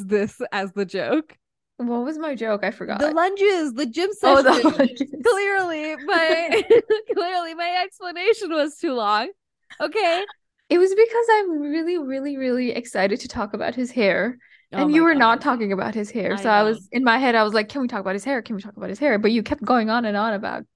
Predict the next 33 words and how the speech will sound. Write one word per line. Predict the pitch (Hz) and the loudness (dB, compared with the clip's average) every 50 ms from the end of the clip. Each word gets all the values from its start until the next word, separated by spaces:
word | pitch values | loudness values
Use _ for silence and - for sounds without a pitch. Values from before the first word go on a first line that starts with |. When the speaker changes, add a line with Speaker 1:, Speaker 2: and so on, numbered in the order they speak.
| _ _ _ _ _ _ _ _ - | _ _ _ _ _ _ _ _ -8
Speaker 2:
Shava | - - 254 226 185 202 | 0 4 4 6 6 4
Shava. | 233 277 262 269 185 - - 247 247 - _ _ _ _ - - | 4 4 4 4 4 0 -4 -6 -8 -10 _ _ _ _ -10 -4
<laughs> | - 285 302 - - - 294 262 - - 262 - - 285 285 - 302 294 - - 349 _ _ _ _ _ _ - - - _ _ _ _ _ _ _ - | -2 -2 -2 -2 -4 -2 -2 -2 -2 -4 -12 -10 -10 -10 -8 -6 -8 -8 -8 -10 -14 _ _ _ _ _ _ -18 -18 -18 _ _ _ _ _ _ _ -2
Speaker 1:
Which, | 226 240 247 233 - | 2 2 2 2 0
in | 220 233 240 | -2 -2 0
that | 240 262 269 277 | 2 2 0 0
song, | 277 - 214 220 - | 0 0 0 0 0
everyone | - - 202 180 185 180 156 | 0 -2 -2 -2 -4 -6 -6
had | 175 180 - - | -6 -8 -10 -8
great | - 160 143 - 180 | -10 -10 -8 -8 -6
hair. | 196 165 151 123 104 _ _ _ _ _ - | -6 -6 -6 -6 -10 _ _ _ _ _ -16
But | 185 208 277 349 339 320 277 254 247 247 - _ _ _ _ _ _ _ - | -4 2 4 6 6 8 6 4 4 2 -2 _ _ _ _ _ _ _ 0
in | 254 294 285 | 2 2 4
this | 277 - 440 440 | 4 4 4 4
Speaker 2:
<laughs> | 240 | 4
That's | 208 - - | 4 6 6
Speaker 1:
song, | 220 214 214 247 | 6 6 2 2
Speaker 2:
true. | 269 - 196 - - - _ _ _ | -2 -4 -6 -8 -10 -12 _ _ _
Speaker 1:
what's | - 214 220 359 403 392 - | -4 2 4 4 4 4 2
happening, | 370 320 320 339 392 - 480 440 440 370 285 | 0 2 2 2 2 2 2 2 2 0 -2
Salu? | 240 - 233 190 185 190 196 214 320 349 _ _ _ _ _ _ _ _ _ - | -2 -4 -4 -4 -2 -2 0 0 -2 -2 _ _ _ _ _ _ _ _ _ -10
What | 202 220 339 381 | -2 0 0 2
is | 403 415 403 349 _ | 4 2 2 0 _
this? | - 370 381 403 392 - | -6 -4 -2 -2 -4 -6
What | - - 254 254 339 359 359 | -8 -10 -4 -2 -2 0 0
is | 381 392 403 370 381 | 0 -2 -2 -2 -4
this | 403 427 381 370 | -4 -4 -2 -2
wig | 320 247 208 220 247 294 339 339 247 254 220 | -4 -4 -2 -4 -4 -4 -4 -6 -6 -8 -8
that | 226 233 214 185 | -6 -6 -6 -6
they've | 196 240 233 226 185 | -6 -6 -6 -6 -6
put | - 269 302 - | -4 -4 -4 -2
you | 202 277 320 269 202 | -2 0 0 0 0
in? | 156 87 110 175 226 339 | -2 -4 -6 -6 -6 -6